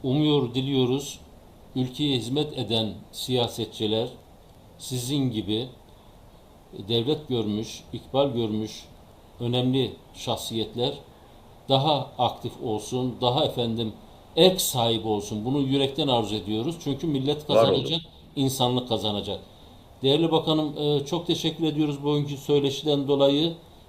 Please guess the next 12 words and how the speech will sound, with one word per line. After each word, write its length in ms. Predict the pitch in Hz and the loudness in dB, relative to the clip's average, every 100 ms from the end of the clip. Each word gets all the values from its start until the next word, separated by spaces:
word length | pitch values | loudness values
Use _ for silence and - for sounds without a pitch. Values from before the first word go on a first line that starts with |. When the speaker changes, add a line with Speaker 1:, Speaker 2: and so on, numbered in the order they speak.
| - | -6
Speaker 1:
Hem 220 | 151 165 | 0 4
Speaker 2:
Sağ 120 | 180 | 6
olun, 100 | 175 | 6
Speaker 1:
size 340 | 165 165 185 185 - | 4 2 0 -2 -4
Speaker 2:
sağ 60 | 90 | 0
olun. 240 | 76 - - - | 0 -2 -14 -8
Speaker 1:
hem 180 | 143 147 | -4 0
de 140 | 160 | 0
bizi 220 | 143 147 | -2 -2
izleyen 440 | 165 123 139 139 135 | -2 0 2 2 2
değerli 320 | 139 139 151 | 2 0 0
dostlarımıza 760 | 139 - 143 127 127 143 170 | -2 0 0 0 0 0 0